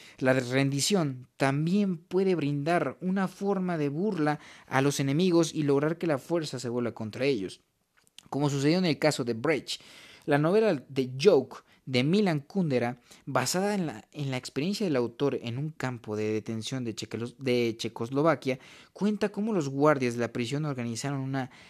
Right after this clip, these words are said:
carrera de postas, guardias contra prisioneros.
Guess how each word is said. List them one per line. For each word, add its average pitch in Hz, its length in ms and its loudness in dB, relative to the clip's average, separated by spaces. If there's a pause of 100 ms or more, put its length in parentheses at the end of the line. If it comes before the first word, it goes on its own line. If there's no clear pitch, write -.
(180)
carrera 127 420 0
de 117 80 2
postas, 117 600 -6 (180)
guardias 202 480 2
contra 135 360 -4
prisioneros. 104 640 -8